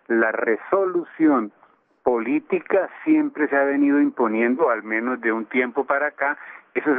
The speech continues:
es importante porque sirve de ejemplo para otros continentes que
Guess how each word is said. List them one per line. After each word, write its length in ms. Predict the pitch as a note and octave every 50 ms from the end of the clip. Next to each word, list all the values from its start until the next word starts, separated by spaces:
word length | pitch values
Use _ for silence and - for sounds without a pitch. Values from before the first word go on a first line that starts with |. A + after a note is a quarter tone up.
| D3+ F3+
es 60 | - -
importante 880 | D#3 D3 C#3 - - B2+ A#2 A2+ - - - C#3 C#3 C#3 C3+ - D#3 C#3+
porque 340 | - C3+ - - - A2+ G2
sirve 280 | A2+ A#2+ A#2+ B2+ C#3+
de 180 | C3+ A#2+ A2 A2
ejemplo 440 | A#2+ B2 B2 - - C3+ C#3 D3 - - - - - - _ _
para 480 | - C3+ C3+ C#3 C#3+ D3+ D#3 - - - -
otros 420 | - D3+ D3+ D3+ - C#3+ C#3+ - -
continentes 880 | - C#3 A#2+ A2+ - A#2 A#2 A#2 B2 C3 C3+ C3+ C3+ - D3+ D3 C3+ C#3+ - - - - -
que 260 | B2+ A#2+ A2+ A2